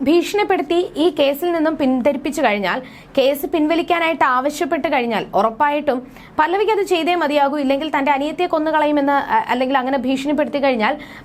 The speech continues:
പല്ലവിക്ക് എൻ്റെ ആ ഒരു ആവശ്യത്തിൽ വഴങ്ങേണ്ടി വരും. അങ്ങനെയാണെങ്കിൽ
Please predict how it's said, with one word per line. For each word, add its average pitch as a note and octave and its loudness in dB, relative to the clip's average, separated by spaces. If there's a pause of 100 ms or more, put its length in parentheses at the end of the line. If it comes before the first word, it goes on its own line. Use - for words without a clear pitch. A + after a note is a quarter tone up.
(100)
പല്ലവിക്ക് F#4 2 (240)
എൻ്റെ D4+ 2 (260)
ആ - 6 (140)
ഒരു D4 2 (120)
ആവശ്യത്തിൽ C4+ -4 (120)
വഴങ്ങേണ്ടി A#3+ 0
വരും. D3+ -6 (380)
അങ്ങനെയാണെങ്കിൽ A#3 0